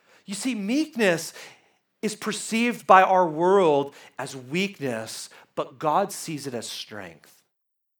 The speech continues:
But not only does Jesus say that he's gentle or he's meek,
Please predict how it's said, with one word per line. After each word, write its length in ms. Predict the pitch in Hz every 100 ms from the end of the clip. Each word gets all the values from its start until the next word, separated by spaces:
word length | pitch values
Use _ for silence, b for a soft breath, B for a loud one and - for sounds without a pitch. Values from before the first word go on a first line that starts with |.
| _ _ _ _ _ _ _ _ _ _ _
But 100 | 165
not 140 | 202 262
only 160 | 247
does 180 | 208 190
Jesus 320 | - 190 165
say 220 | - 190
that 120 | 180 160
he's 160 | 151
gentle 640 | - - 156 165 - 160
or 220 | 135 143 139
he's 180 | 123
meek, 540 | 120 139 139 123 120